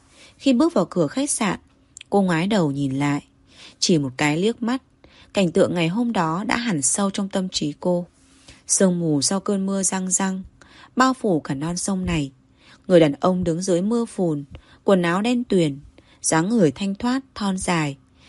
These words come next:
Hàng mi dài như lông quạ rũ xuống như đang ngắm nhìn điều gì đó.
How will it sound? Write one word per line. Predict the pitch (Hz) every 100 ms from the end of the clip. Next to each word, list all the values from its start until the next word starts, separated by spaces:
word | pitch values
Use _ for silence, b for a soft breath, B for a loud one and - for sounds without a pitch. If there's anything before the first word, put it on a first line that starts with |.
| B
Hàng | - 202 180 202
mi | 254
dài | 247 196 156
như | 143 196
lông | 220 214
quạ | 202 -
rũ | - -
xuống | - 190 160 160
như | 226 196
đang | 180 175
ngắm | 170 165 233
nhìn | 185
điều | 151 147
gì | 135 143
đó. | 131 147 151 214